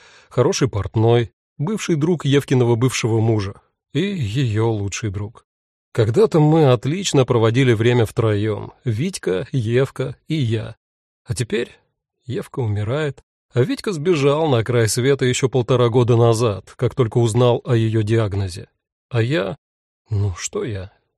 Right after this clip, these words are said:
Явно не тот человек, которого следует спрашивать о важных вещах. Но Евка — известная растяпа, никогда не умела сделать правильный выбор. Даже в мужья, как оказалось, взяла самого ненадёжного человека в мире.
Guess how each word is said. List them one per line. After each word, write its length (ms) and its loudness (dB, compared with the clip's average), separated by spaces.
Явно 440 0
не 180 4
тот 260 -2
человек, 540 0
которого 380 0
следует 360 0
спрашивать 540 0
о 80 4
важных 480 0
вещах. 600 -10
Но 160 0
Евка — 420 -4
известная 520 -2
растяпа, 580 -6
никогда 540 0
не 100 6
умела 380 6
сделать 480 0
правильный 580 2
выбор. 360 -4
Даже 300 2
в 40 2
мужья, 500 4
как 180 0
оказалось, 600 2
взяла 320 -4
самого 380 2
ненадёжного 720 4
человека 460 2
в 80 -2
мире. 420 0